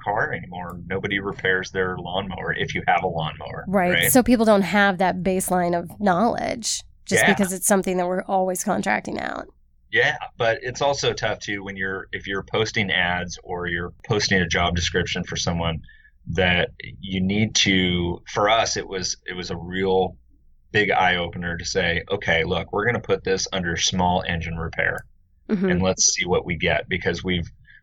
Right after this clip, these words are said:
Speaker 1: we've done warehouse person, we've done shop supervisor, we've done shop mechanic, we've done all these different things, and you always kinda get something a little bit different. But when we do small engine repair,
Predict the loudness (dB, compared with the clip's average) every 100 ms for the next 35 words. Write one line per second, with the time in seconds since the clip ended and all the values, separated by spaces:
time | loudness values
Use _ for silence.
0 | -2 0 2 0 0 2 2 4 0 -2
1 | -6 -6 -8 -8 -10 -8 -8 -4 -2 -2
2 | -2 -4 -10 -20 -20 -20 -8 0 2 2
3 | 0 -4 -4 -6 -4 -4 -4 -8 -8 -8
4 | -4 -2 0 -2 -4 -2 2 4 2 -4
5 | -6 -2 -2 -2 -6 -12 -20 -20 -16 -6
6 | -4 0 2 4 2 2 0 -2 -2 -2
7 | 0 0 -2 -4 -2 2 4 2 0 -2
8 | -2 -2 -2 -4 -8 -6 -8 -6 -6 -6
9 | -4 0 0 -2 -6 -4 -2 -2 -4 -4
10 | -2 0 2 0 2 -2 -2 -4 0 2
11 | 2